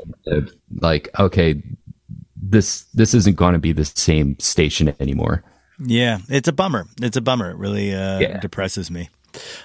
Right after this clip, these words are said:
Speaker 2: Uh, next one hit wonder, Aretha Franklin or Tina Turner?
Speaker 1: Tina Turner on this one.
Speaker 2: Yeah.
Speaker 1: And, and my thinking on this one is I saw back, I mean, I, I didn't see it live. When The Who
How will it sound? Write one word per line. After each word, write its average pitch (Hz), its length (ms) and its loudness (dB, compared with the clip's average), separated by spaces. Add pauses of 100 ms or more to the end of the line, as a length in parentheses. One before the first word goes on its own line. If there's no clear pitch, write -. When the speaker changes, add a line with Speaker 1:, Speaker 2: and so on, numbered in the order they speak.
(160)
Speaker 2:
Uh, 120 400 2
next 143 360 0
one 170 200 2
hit 160 200 0
wonder, 147 480 2
Aretha 156 400 2
Franklin 175 460 0
or 151 100 -2
Tina 165 300 -2
Turner? 180 380 -4 (760)
Speaker 1:
Tina 190 240 4
Turner 170 480 4
on 95 100 6
this 90 200 0
one. 92 340 0 (220)
Speaker 2:
Yeah. 107 400 4
Speaker 1:
And, - 80 -8 (640)
and 123 180 6
my 120 140 4
thinking 170 360 2
on 170 100 4
this 170 260 2 (220)
one 110 300 4 (180)
is 101 640 2 (920)
I 123 200 2
saw 123 640 4 (880)
back, 131 260 4
I 123 120 4
mean, 131 200 6
I, 113 220 4
I 113 100 4
didn't 117 280 4
see 123 200 4
it 104 120 2
live. 104 440 4
When 110 140 6
The 101 80 2
Who 196 500 4